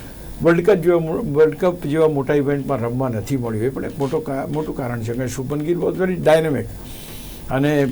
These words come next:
દાવેદાર હતો કે ટીમમાં સમાવાય, પણ he was not there in the team, એને વધારાના ખેલાડી તરીકે સ્થાન મળ્યું. તો એને ક્યાંક કોમ્પેન્સેટ, એને પણ એમ ના થાય કે હું રમ્યો નથી.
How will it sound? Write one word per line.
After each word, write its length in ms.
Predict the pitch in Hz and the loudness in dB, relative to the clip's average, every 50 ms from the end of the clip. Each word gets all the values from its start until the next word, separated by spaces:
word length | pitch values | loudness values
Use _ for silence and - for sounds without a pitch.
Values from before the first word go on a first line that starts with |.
| 123 131 123 117 113 113 120 - - - | 0 0 0 0 0 -2 -4 -6 -4 2
દાવેદાર 400 | 139 151 160 175 180 175 175 156 | 4 6 6 6 6 6 6 4
હતો 280 | 156 131 135 120 110 107 - | 4 2 2 0 -2 -2 2
કે 180 | 147 139 131 120 | 2 4 4 2
ટીમમાં 520 | 110 139 135 135 135 139 135 131 127 123 | 0 -4 -4 -2 0 0 0 0 0 -2
સમાવાય, 480 | - - 135 135 139 127 113 107 101 98 - - - - - - - - | -4 -4 -2 0 2 2 0 0 -2 -4 -8 -12 -12 -14 -14 -14 -6 -2
પણ 160 | 175 190 214 302 262 - | -2 -2 -2 -2 -4 -4
he 60 | 151 | -2
was 200 | 165 170 185 175 131 131 180 | 2 4 4 4 4 2 0
not 120 | 185 180 | 0 2
there 300 | 147 147 180 180 175 170 | 2 4 4 4 4 4
in 100 | 160 151 | 4 2
the 100 | 151 - 143 | 2 2 2
team, 200 | 139 131 123 123 | 2 2 2 0
એને 240 | 127 139 143 147 151 160 - - 127 - - - - - - - | 0 0 -2 -2 -4 -6 -8 -8 -8 -8 -8 -8 -8 -8 -6 -2
વધારાના 400 | - 143 131 147 147 151 151 147 | 0 2 4 4 2 2 2 -2
ખેલાડી 400 | 135 - 135 127 135 131 131 131 | -2 0 0 2 2 2 2 0
તરીકે 300 | 127 131 123 120 117 123 | -2 -2 -4 -2 -2 -4
સ્થાન 240 | 117 - 120 117 113 | -4 -2 -4 -4 -4
મળ્યું. 260 | 113 113 110 107 101 - - - - - - - - - | -4 -2 -2 -4 -4 -6 -8 -12 -12 -14 -14 -14 -6 0
તો 80 | - 170 | 4 6
એને 180 | 160 160 180 190 | 6 6 6 4
ક્યાંક 280 | 185 196 196 190 180 | 4 4 2 2 4
કોમ્પેન્સેટ, 520 | 180 170 156 160 160 185 175 165 175 175 170 | 2 2 2 2 2 0 2 2 0 2 2
એને 200 | 156 151 165 175 | 2 4 2 2
પણ 160 | 170 190 180 | 2 2 0
એમ 120 | 175 175 | 0 0
ના 160 | 180 180 175 | 0 0 0
થાય 180 | 147 156 151 151 | 2 2 2 2
કે 60 | 156 156 | 0 0
હું 220 | 151 151 151 135 | 0 0 2 2
રમ્યો 220 | 131 131 147 156 | 2 2 2 2
નથી. 300 | 156 143 131 110 113 110 | 2 2 2 0 -2 -4